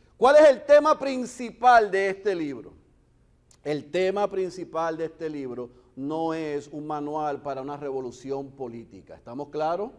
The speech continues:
Ni Moisés es la punta de lanza ni el modelo para ser el próximo Che Guevara.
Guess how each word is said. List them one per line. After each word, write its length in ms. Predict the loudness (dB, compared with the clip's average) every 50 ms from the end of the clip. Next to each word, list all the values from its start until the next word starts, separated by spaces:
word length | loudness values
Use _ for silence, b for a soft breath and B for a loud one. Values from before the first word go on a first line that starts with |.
| _ _ _ _ _ _ _ _ _ _ _ _ _ _ _ _ _ _ _ _ _ _
Ni 180 | -10 -8 -6 -6
Moisés 1000 | -4 -6 -6 -6 -8 -8 -6 -4 -2 0 0 0 2 0 0 -2 -2 -4 -6 -8 -6
es 400 | -4 -4 -4 -4 -8 -14 -20 -20 _ -14
la 800 | -12 -12 -10 -8 -8 -6 -6 -6 -4 -4 -4 -6 -6 -8 -10 -14 _ _ _ _ _ _
punta 420 | -10 -8 -8 -8 -6 -6 -4 -2
de 140 | -2 -2 -2
lanza 440 | -2 -2 -4 -4 -8 -8 -8 -8 -8
ni 120 | -6 -8
el 100 | -8 -8
modelo 500 | -8 -6 -4 -2 -2 -2 -2 -4 -4 -6
para 240 | -8 -8 -10 -10 -10
ser 220 | -10 -10 -10 -10
el 80 | -10 -12
próximo 540 | -10 -10 -10 -10 -10 -12 -12 -12 -12 -12 -14
Che 320 | -18 -14 -12 -10 -8 -8
Guevara. 440 | -8 -8 -6 -8 -8 -10 -12 -16